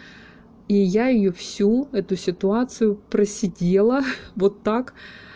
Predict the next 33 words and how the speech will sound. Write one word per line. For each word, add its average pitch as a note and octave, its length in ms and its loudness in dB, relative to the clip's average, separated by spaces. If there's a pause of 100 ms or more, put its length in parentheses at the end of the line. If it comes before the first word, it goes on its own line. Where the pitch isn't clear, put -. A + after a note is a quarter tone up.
(220)
э, - 260 -12
совершенно G3+ 840 0
спокойно. E3+ 760 -4 (560)
Э, F#3+ 180 -14 (460)
просто G3+ 600 2
был G3 360 2
человек, F#3+ 540 0
который E3+ 420 0
работал A3 520 2
с - 100 -4
этой F3 200 -2
ситуацией, E3 840 -4 (120)
а F#3 120 -2
я C4+ 180 0
могла G#3 680 0
как F3 180 -2
бы E3+ 100 -4
только A#3 360 0
вмешиваться. F#3+ 880 0
И D#3 100 -2
вот F3 160 -2
карты, F#4+ 320 -2
они A3 180 2
мне, C#4 160 -2
по B3+ 120 -4
сути, D4+ 300 -6
сказали, C#4 480 -4
что E3+ 220 -12
моё E3 280 0
вмешательство C4 760 -4
абсолютно F#3 580 -2
не G#3+ 120 2
требуется, F3 720 -4